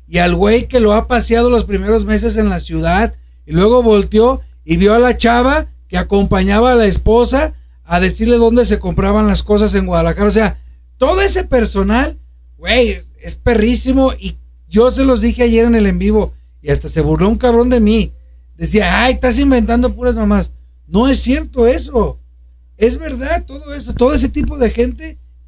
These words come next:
tiene que tener la directiva. Desde la persona, lo, a los que vieron a, a este Quiñones en su Instagram ayer, le organizó una cena romántica a su esposa.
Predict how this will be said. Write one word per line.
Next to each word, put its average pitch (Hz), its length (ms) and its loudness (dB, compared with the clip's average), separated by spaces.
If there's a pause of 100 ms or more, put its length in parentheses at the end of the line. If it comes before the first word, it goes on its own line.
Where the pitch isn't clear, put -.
tiene 254 300 0
que 247 100 -4
tener 240 320 0
la 254 100 2
directiva. 220 640 -2 (500)
Desde 196 300 2
la 202 180 0
persona, 208 520 0
lo, 185 240 -2
a 175 120 0
los 180 160 -2
que 190 100 -4
vieron 214 360 2
a, 180 500 -2 (560)
a 156 320 -6
este 175 880 -2
Quiñones 196 580 0
en 175 180 -4
su 165 280 -6
Instagram 202 500 -2
ayer, 180 360 -2 (520)
le 160 120 -6
organizó 185 600 0
una 240 240 2
cena 220 800 0 (600)
romántica 202 680 -2
a 196 40 -2
su 190 140 -10
esposa. 214 540 -2